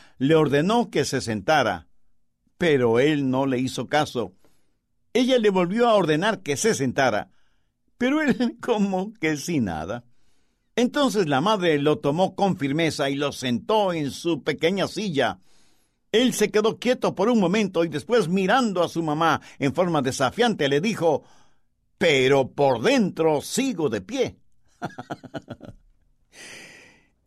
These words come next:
Y muchos de nosotros somos exactamente así. Mientras a regañadientes obedecemos a las autoridades que Dios ha puesto sobre nosotros,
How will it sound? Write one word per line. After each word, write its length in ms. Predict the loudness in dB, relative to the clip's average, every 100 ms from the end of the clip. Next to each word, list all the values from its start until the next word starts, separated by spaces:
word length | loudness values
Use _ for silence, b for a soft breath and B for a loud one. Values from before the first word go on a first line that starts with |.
| -2
Y 200 | 0 0
muchos 540 | 0 -2 0 2 2
de 120 | 4 2
nosotros 540 | 2 2 2 2 -2
somos 400 | 0 0 0 0
exactamente 1400 | -2 -2 0 2 2 0 -4 0 0 2 0 -2 -2 -6
así. 420 | -4 -4 -4 -4
Mientras 600 | -4 -4 -2 0 0 2
a 120 | 0
regañadientes 960 | 0 -2 -2 -2 -2 -2 -4 -2 0 0
obedecemos 720 | 0 0 -2 -2 0 -2 -2
a 80 | -2
las 200 | -2 -2
autoridades 720 | -4 -6 -2 0 0 -2 -8
que 160 | -6 -6
Dios 260 | -2 -2 -2
ha 100 | -4
puesto 340 | -6 -4 -6
sobre 320 | 0 0 0
nosotros, 640 | -4 -4 -4 -2 -4 -6